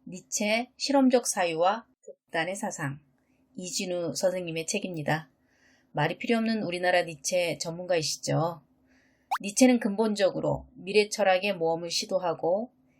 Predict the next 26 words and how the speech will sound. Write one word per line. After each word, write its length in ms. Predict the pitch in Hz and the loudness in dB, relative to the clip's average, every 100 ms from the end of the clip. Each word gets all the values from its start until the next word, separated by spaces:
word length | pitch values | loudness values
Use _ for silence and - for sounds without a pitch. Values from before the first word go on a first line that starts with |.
| _ | _
이를 220 | 180 190 196 | -8 -4 -4
위해 280 | 175 190 | 0 0
자신의 380 | 190 156 160 190 | 2 -2 0 2
작품을 560 | 180 175 - 160 139 - _ _ | 0 0 -6 -2 -2 -4 _ _
온 380 | 180 175 175 151 | -4 -4 -4 -6
몸과 720 | 147 160 170 160 151 165 208 - _ _ | -2 -4 -4 -2 0 0 -2 -8 _ _
삶으로 720 | - - 262 254 233 208 214 233 | -12 -2 4 4 4 4 4 4
쓰기 360 | - 220 214 | 2 -4 -6
때문에 520 | - 143 147 185 165 _ _ _ _ - | -4 -4 -4 -6 -10 _ _ _ _ -6
지금 300 | 208 214 196 | -4 -2 -4
우리가 260 | 165 180 | 2 2
니체를 360 | 156 147 175 160 | 2 -4 -4 -4
읽어야 460 | 139 151 165 190 - _ | 0 2 2 -2 -10 _
한다고 360 | - 180 156 143 | -10 -6 -6 -6
하십니다. 540 | 175 185 170 143 151 - _ _ _ _ - _ - | -10 -10 -12 -10 -12 -14 _ _ _ _ -20 _ -2
한 160 | 233 | 2
해 80 | 233 | 2
니체 260 | 196 - 240 | 2 4 4
공부를 400 | 220 202 202 208 | 4 0 0 0
갈무리할 560 | - 170 180 185 165 | -2 -2 2 4 4
책으로 400 | - 160 160 160 156 - | 0 -2 0 0 -2 -4
적합하다고 600 | - 147 202 190 175 156 | -12 -6 -4 -2 0 -2
생각되어 600 | 160 185 175 - 156 160 - _ _ - _ | -2 -6 -6 -4 -4 -6 -14 _ _ -20 _
같이 540 | - 160 - - 170 156 | -12 -10 -2 0 0 -4
읽어보려고 520 | 175 170 170 156 160 | -2 0 0 2 0
합니다. 480 | 196 180 147 147 | -2 -4 -2 -2